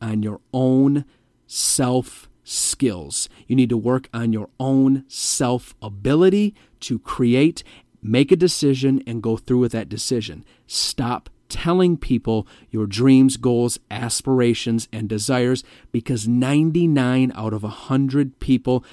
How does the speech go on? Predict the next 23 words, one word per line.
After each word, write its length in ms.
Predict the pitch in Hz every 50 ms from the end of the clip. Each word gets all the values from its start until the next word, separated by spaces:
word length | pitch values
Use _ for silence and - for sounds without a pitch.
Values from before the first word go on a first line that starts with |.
| - - -
are 120 | - 120
going 220 | 107 117 113 113 104
to 160 | - - 110
meet 260 | 107 104 110 120 117
it 120 | - -
with 180 | 120 120 110 113
resistance. 640 | 110 110 104 110 113 104 - - - 69 - - -
They're 160 | - 123 123
gonna 220 | 110 127 120 117
meet 200 | 113 120 127 131
it 80 | 131 -
with 140 | 123 120 -
the 80 | 117
resistance 480 | 113 113 110 117 113 - - 113 104 -
of 100 | - 98
fear 460 | - - - - 151 156 160 170 170 - _ _ _ -
because 240 | 113 - - 113 101
they 140 | 107 101 101
don't 340 | 104 - 131 127 135 -
wanna 240 | 120 120 120 120 120
see 220 | - - - - 123
you 180 | 120 113 107
fail, 560 | - - - - 127 131 135 139 147 156 151